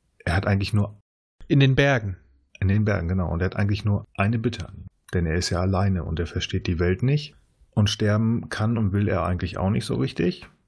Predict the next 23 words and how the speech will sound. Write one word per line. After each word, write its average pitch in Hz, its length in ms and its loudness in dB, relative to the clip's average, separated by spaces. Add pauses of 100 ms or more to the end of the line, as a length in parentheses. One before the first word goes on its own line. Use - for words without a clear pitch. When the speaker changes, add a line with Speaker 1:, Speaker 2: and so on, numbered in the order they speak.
(440)
Speaker 1:
Aber 101 640 0
er 90 120 0
möchte 101 360 -2
was 73 160 -6
von 82 220 -6
Viktor. - 400 -10 (380)
Und 92 120 0
zwar, 85 200 0
dass 92 280 0
Viktor 101 640 0 (300)
das, 98 260 0
was 101 160 0
er 95 60 0
getan 90 440 0
hat, 95 200 -2
wiederholt. 117 600 -2 (680)
Ein 95 180 0
zweites - 460 -4
Geschöpf 104 360 -2
erschaffen. 92 500 -4 (220)
Speaker 2:
Eine 127 300 2
Gefährtin, 143 560 2
etwas, - 440 -2